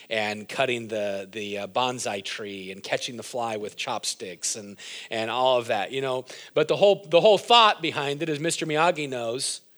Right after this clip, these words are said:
if he's gonna do anything in this tournament, if he's gonna have a fighting chance,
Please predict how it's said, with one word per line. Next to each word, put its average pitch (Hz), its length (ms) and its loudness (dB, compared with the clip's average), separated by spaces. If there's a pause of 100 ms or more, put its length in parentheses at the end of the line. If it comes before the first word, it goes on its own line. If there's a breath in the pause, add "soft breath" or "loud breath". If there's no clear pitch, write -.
(420 soft breath)
if 127 140 -4
he's 214 200 2
gonna 190 200 0
do 143 240 -4
anything 151 460 0
in 107 60 -8
this 101 160 -8
tournament, - 380 -14 (480)
if 127 140 -4
he's 233 180 0
gonna 185 160 2
have 147 180 -2
a 123 60 -6
fighting 170 460 -2
chance, - 580 -10